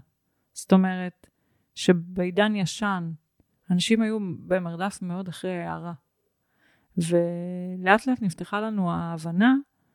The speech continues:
שככל שבאמת נרפא את השורשים שלנו, והשורשים שלנו זה גם השורשים האנושיים שלנו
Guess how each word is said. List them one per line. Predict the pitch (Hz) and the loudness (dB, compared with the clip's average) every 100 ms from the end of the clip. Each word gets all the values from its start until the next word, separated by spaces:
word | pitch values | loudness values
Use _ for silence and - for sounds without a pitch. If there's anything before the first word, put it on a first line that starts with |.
| _ | _
שככל | - - 180 - 208 | -8 0 0 2 2
שבאמת | 208 190 185 190 | 4 0 -6 -4
נרפא | 190 160 196 | -2 -2 -2
את | 190 | -6
השורשים | 175 175 156 - 226 | -6 -6 -6 -2 0
שלנו, | 240 220 180 170 165 - _ _ - | 2 2 2 0 -6 -10 _ _ -4
והשורשים | 165 180 170 220 240 | 0 2 0 -2 0
שלנו | 254 240 240 | 0 -2 -4
זה | 220 196 185 175 _ _ _ _ _ - 170 | -2 0 -2 -4 _ _ _ _ _ -10 4
גם | 190 196 196 190 _ _ _ _ _ _ - | 8 8 4 -6 _ _ _ _ _ _ 0
השורשים | 175 170 170 165 156 180 160 202 | 0 0 -6 -6 0 0 0 0
האנושיים | 196 175 165 - 180 175 170 | 0 0 -2 -2 -2 -2 -4
שלנו | 180 170 175 175 | -4 -6 -6 -6